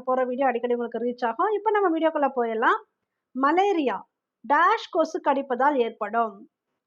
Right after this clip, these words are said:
மலேரியா வந்து காசிங் ஆர்கானிசம் எது அப்படின்னு பாத்தீங்கன்னா புரோட்டோசோவா, அதனால தான் புரோட்டோசோவா நோய்னு கொடுத்துருக்க பிராக்கெட்ல ரெண்டு கொஸ்டின் கவர் ஆகிற மாதிரி கொடுத்துருக்கேன். இது எந்த கொசு கடிக்கிறதுனால ஏற்படும்?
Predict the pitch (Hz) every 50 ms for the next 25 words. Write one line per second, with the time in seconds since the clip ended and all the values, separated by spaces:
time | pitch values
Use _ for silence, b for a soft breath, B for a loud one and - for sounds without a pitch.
0 | _ _ - 247 262 285 320 330 370 370 349 330 302 370 359 - 294 277 311 320
1 | - 392 381 359 330 320 311 311 302 302 302 - 311 277 254 240 240 240 294 277
2 | 254 262 247 247 233 226 214 247 302 370 381 370 294 269 262 262 269 269 262 -
3 | 226 214 208 247 311 320 294 277 269 302 311 311 294 277 294 311 302 311 285 269
4 | 269 262 254 247 247 269 302 311 277 - - 269 247 247 262 247 247 220 226 226
5 | 226 233 240 226 233 226 233 254 277 294 330 - 311 294 320 311 294 269 247 240
6 | 247 240 233 240 247 240 240 214 190 214 196 190 214 247 311 427 440 - _ _
7 | _ _ _ _ _ _ _ _ 311 294 311 302 320 359 403 453 523 523 415 339
8 | 320 320 370 359 359 302 254 277 277 294 294 269 262 254 240 254 320 349 330 247
9 | 240 233 - 226 208 220 226 220 202